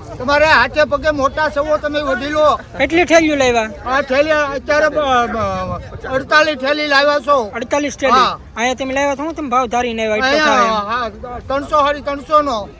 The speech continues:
Speaker 2: ત્રણસો, સાડી ત્રણસો નો
Speaker 1: હા.
Speaker 2: ભાવ.
Speaker 1: તો અત્યારે અમારે આમાં લેવાનું શું રે? અમારે રોવાના દાડિયા મજૂરી નથી થતી અત્યારે. અને થેલાના એટલા પૂછડું એટલું આ છે એટલું,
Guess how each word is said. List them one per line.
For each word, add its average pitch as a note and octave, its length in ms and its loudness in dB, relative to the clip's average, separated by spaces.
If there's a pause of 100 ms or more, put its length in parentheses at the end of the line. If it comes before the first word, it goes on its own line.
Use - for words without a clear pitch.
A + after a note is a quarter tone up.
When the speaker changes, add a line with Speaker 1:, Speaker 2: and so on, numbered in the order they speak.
(120)
Speaker 2:
ત્રણસો, B3 200 -2
સાડી C4 220 2
ત્રણસો B3 320 -6
નો G3+ 60 -2
Speaker 1:
હા. A#3 200 6
Speaker 2:
ભાવ. D3 80 -8 (1500)
Speaker 1:
તો A#3 80 0
અત્યારે D4 440 4
અમારે C#4+ 320 4
આમાં C#4+ 420 2
લેવાનું C#4 580 0
શું E4 180 -4
રે? D#4+ 320 0 (880)
અમારે C#4 340 2 (460)
રોવાના C#4+ 420 4
દાડિયા C#4+ 420 2
મજૂરી C#4+ 460 0
નથી D4 260 -4
થતી D4 340 -2
અત્યારે. C#4+ 580 0 (1080)
અને C#4 380 4 (720)
થેલાના D4 460 4
એટલા D4 340 2
પૂછડું C#4 520 -4
એટલું C#4+ 300 2
આ C#4+ 360 4
છે D4+ 160 -2
એટલું, C4+ 600 -4